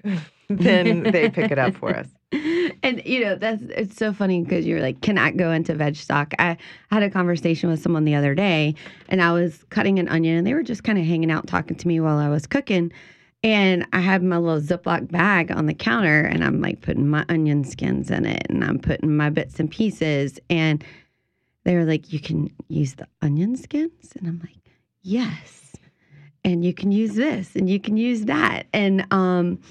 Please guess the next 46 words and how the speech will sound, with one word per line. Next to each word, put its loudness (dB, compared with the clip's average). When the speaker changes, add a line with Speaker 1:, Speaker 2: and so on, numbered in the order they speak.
Speaker 2:
you 2
know, 2
sometimes 0
it -2
just -2
takes -2
somebody 2
reminding 2
us -2
Speaker 1:
Yeah. 0
Speaker 2:
that 2
those -2
things -2
can -2
go 0
into -2
a 0
dish -4
and -4
create -2
something -2
delicious -2
and -2
beautiful. -4
Speaker 1:
Mm-hmm. -14
Yeah, 4
we 2
make 0
a 0
lot 2
of, 0
we -8
make -6
our -2
own -4
chicken -10
stock, -8
veg -6
stock, -12
and -10
then -8
we -6
do, -10
like, -12
a -12
restorative -6